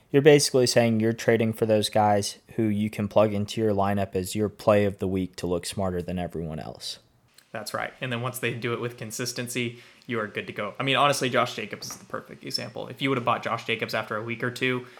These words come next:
Speaker 2: you're looking like a genius right now.
Speaker 1: Yeah, and I'm sure he's been the play of the week quite a few times for, for the managers who are rostering him at this point in the season. Speaking of plays of the week, do you wanna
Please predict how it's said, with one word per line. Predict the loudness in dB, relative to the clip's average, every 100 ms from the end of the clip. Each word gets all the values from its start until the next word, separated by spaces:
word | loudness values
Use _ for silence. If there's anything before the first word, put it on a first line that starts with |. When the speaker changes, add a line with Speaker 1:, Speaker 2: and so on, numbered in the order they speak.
| -8
Speaker 2:
you're | -2 -2
looking | -2 -6
like | -8 -8
a | -10
genius | -10 -12 -12 -14 -12
right | -12 -10
now. | -12 -12 _ _ _ -20 -20 -20 -6 8
Speaker 1:
Yeah, | 10 10
and | 8
I'm | 4
sure | 6 6
he's | 6 2
been | 2 0
the |
play | 2 6 6 6
of | 2 -10 -8
the | -2
week | 0 0 -4 _ _ 0
quite | 6 6
a | 4
few | 0 0
times | 2 2 2 0
for, | -4 0 0 0 -4 -10
for | -4 -4
the | -2
managers | -2 -2 -2 -4 -2
who | -2
are | -2
rostering | 0 0 0 -2 -4 -4 -2
him | -2 -4
at | -4
this | -6
point | -4 -4 -2
in | -4
the | -4
season. | -4 -4 -2 -4 -8 _ _ -14
Speaking | -6 2 2 2 2
of | 0 2
plays | 2 2 2
of | -4
the | -2
week, | -2 -2 -8 _ -4
do | -2
you |
wanna | 0 0 0 0 -2 -4